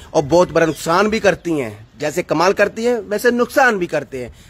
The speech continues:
I hope मेरी बात से आप एग्री होंगे। उसी तरीके से आज जो मैं ब्लॉकचेन का सिक्सटीन डिजिट सीड वर्ड्स आने वाला है, उसे ध्यान से नोट डाउन कर लें, उसे ध्यान से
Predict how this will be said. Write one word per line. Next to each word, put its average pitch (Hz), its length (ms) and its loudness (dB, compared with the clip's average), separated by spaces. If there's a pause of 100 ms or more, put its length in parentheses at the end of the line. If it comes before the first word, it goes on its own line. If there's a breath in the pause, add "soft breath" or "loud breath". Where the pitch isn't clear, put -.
(180 soft breath)
I 185 200 2
hope 220 200 2
मेरी 190 240 0
बात 170 260 0
से 190 60 0
आप 170 100 -4
एग्री 160 260 -2
होंगे। 123 340 -2 (440 loud breath)
उसी 254 220 4
तरीके 240 300 2
से 123 280 -4 (480)
आज 180 260 -2 (520 soft breath)
जो 202 140 2
मैं 202 260 0
ब्लॉकचेन 180 440 2
का 123 220 -4 (460 soft breath)
सिक्सटीन 226 420 0
डिजिट 196 260 2
सीड 208 240 -4 (100)
वर्ड्स 185 160 2
आने 180 300 2
वाला 147 220 0
है, 160 220 -4 (300 soft breath)
उसे 196 380 -2 (280)
ध्यान 170 480 2
से 120 280 -8 (520 soft breath)
नोट 170 420 2
डाउन 190 280 0 (100)
कर 156 100 0
लें, 120 260 -10 (300 soft breath)
उसे 170 140 -2
ध्यान 196 480 0
से 156 260 -6